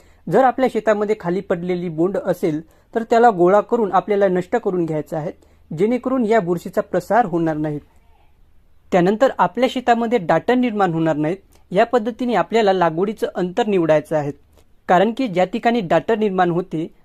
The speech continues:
त्या ठिकाणी रिलेटिव्ह ह्युमिडिटी म्हणजे आर्द्रता नव्वद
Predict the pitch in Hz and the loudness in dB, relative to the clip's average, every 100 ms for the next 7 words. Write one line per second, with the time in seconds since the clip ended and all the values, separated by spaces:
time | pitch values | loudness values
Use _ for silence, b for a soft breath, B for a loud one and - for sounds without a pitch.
0 | _ 208 226 254 254 240 170 170 226 262 | _ -2 -2 0 0 2 0 -2 -2 -2
1 | 190 170 214 208 175 156 156 156 170 226 | 0 0 0 -4 -6 -6 -4 -4 -4 -6
2 | b b - 175 226 254 262 214 180 220 | b b -2 0 2 2 2 0 0 0